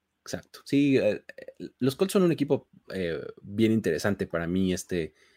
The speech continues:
eh, este dos mil veintidós, porque sí la llegada de Matt Ryan es una cosa muy diferente a lo que tenían, y por lo menos, o sea, como que es el tipo de quarterback que, que te va a estabilizar las cosas, ¿no? Y, eh,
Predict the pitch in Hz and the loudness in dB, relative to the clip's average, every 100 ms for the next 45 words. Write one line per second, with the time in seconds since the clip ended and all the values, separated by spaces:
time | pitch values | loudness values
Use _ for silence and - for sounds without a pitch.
0 | _ _ _ _ 95 - 95 117 98 82 | _ _ _ _ -6 -6 -2 0 0 0
1 | 92 92 92 85 87 92 - 87 - 85 | 0 0 0 0 0 -2 -4 -6 -6 -6
2 | 76 78 78 _ _ _ _ _ _ - | -4 -4 -6 _ _ _ _ _ _ -2
3 | - 135 139 139 104 101 117 117 92 92 | 0 4 6 6 6 6 8 8 6 2
4 | 101 98 98 101 101 95 - 104 98 95 | 0 2 4 4 4 2 0 -2 -4 -6
5 | 104 98 98 95 95 80 82 87 87 80 | -4 -2 0 0 0 -4 -4 -2 -2 -2
6 | 73 71 - - 76 82 87 87 90 - | -4 -8 -10 -10 -6 -2 0 0 -2 -4
7 | 78 76 - - - _ 87 82 98 107 | -8 -8 -10 -20 -20 _ -6 0 2 2
8 | - - - - - 92 82 - 101 95 | -2 -12 -18 -20 -10 -10 -8 -8 -8 -10
9 | - 98 - 90 92 - - 95 85 - | -8 -6 -4 -4 -4 -10 -10 -8 -4 -2
10 | 82 - - 101 80 76 - 90 87 - | -2 -2 0 0 -2 -4 -2 0 -2 -4
11 | _ - 78 73 - 82 78 - - _ | _ -12 -10 -10 -6 -6 -8 -14 -20 _
12 | 82 85 - _ _ _ - 90 82 80 | -6 -6 -8 _ _ _ -4 -2 -2 -4